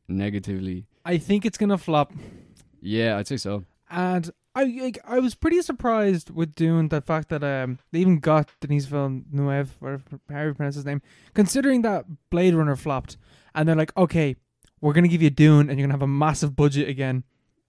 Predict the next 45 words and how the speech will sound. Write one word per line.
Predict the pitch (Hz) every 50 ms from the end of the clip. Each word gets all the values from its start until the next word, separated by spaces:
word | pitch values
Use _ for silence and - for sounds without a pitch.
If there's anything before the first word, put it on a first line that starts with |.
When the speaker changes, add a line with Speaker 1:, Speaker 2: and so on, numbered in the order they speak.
| _ -
Speaker 1:
Yeah, | 113 120 127 135 143 135
it's | 120 -
something | 147 143 135 139
like | 131 120 110 107
a | 104
hundred | 113 117 113 117 107
and, | 104 98 95 92 87 - _ _ _ _ _ _ -
oh, | 135 131 131
the | 127
budget's | 110 160 180 170 151
kinda | - - 135 113 92
smaller. | - - 104 98 104 110 104 95 90 90 90 - _ _ _ _ -
Speaker 2:
Oh, | 151 147 143
is | 151 147 151
it? | 143 131 -
Speaker 1:
Yeah, | - 101 101 92 87 87 101
like, | 104 107 107 98
a |
little | 117 135 127 95
bit. | 90 82 95 98
I | - 98
think | 127 131
it's, | 120
like, | 120 101
a | 98
hundred | 104 101 101
and | 95 90
fifty | - 98 92 - 92
mil | 90 90 90
or | 90 87 90
something. | 90 95 76 80 92 - _ _ _ _ _ _ _
Speaker 2:
Oh, | 269 254 - 165 160 _ _ -
yeah. | 180 160 151 151 - _
Speaker 1:
That's | - - -
still | 160 -
pretty | - 170 160
big, | - - 90 110 104
like. | - 71 - _ _ -
Speaker 2:
Yeah, | - 156 143
I | 139
know. | 135 135 135
Speaker 1:
Yeah, | 92 90 -
big, | - 120 120 110 -
big | 123 123 113
old | 120 107 101 95 92 - - -